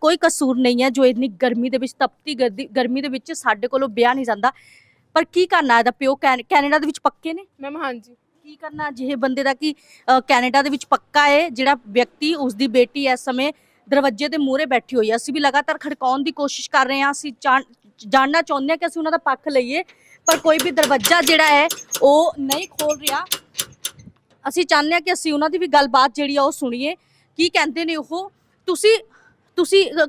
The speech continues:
Speaker 1: ਕਿੰਨੇ ਟਾਈਮ ਤੋਂ ਹੁਣ ਆਪਣੇ ਘਰ ਰਹਿ ਰਹੇ ਹੋ?
Speaker 2: ਮੈਮ, ਮੈਂ ਤਿੰਨ ਸਾਲ ਤੋਂ, ਮੈਨੂੰ ਇੱਕ ਸਾਲ ਹੀ ਨਹੀਂ ਮਤਲਬ ਇੱਥੇ ਰੱਖਿਆ, ਬਹਾਨੇ ਨਾਲ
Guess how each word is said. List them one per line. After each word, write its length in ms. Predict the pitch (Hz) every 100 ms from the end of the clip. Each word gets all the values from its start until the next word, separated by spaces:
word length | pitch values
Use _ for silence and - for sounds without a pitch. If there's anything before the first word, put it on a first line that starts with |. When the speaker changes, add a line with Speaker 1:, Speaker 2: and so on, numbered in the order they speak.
| -
Speaker 1:
ਕਿੰਨੇ 260 | 320 339
ਟਾਈਮ 220 | - -
ਤੋਂ 100 | 285
ਹੁਣ 80 | 330
ਆਪਣੇ 280 | 302 - 294
ਘਰ 200 | 330 330
ਰਹਿ 140 | 285
ਰਹੇ 100 | 240
ਹੋ? 100 | 269 - _ 247
Speaker 2:
ਮੈਮ, 160 | 254
ਮੈਂ 120 | 302 359
ਤਿੰਨ 260 | 330 277
ਸਾਲ 260 | 262 285 269
ਤੋਂ, 160 | 285
ਮੈਨੂੰ 240 | 277 277 294
ਇੱਕ 200 | 285 277
ਸਾਲ 300 | 302 277 285
ਹੀ 80 | 302
ਨਹੀਂ 160 | 330
ਮਤਲਬ 340 | 302 277 285 269
ਇੱਥੇ 220 | - 320
ਰੱਖਿਆ, 360 | 277 - 247
ਬਹਾਨੇ 380 | 247 285 302 262
ਨਾਲ 100 | 277